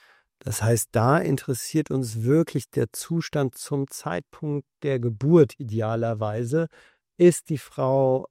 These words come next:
äh, Trägerin dieser Erreger? Sind die in der Scheide? Können die aufs Kind übertragen werden und eine Infektion entweder schon im Mutterleib starten?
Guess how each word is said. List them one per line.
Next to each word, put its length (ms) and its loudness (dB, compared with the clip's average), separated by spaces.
äh, 360 -2
Trägerin 680 -2
dieser 300 -4
Erreger? 560 -2
Sind 320 0
die 100 -2
in 140 -4
der 180 -2
Scheide? 640 -4
Können 320 0
die 160 -2
aufs 300 -6
Kind 400 -4
übertragen 880 -2
werden 460 -2
und 540 -2
eine 440 2
Infektion 800 -2
entweder 420 -2
schon 280 -6
im 140 -4
Mutterleib 640 -2
starten? 840 -2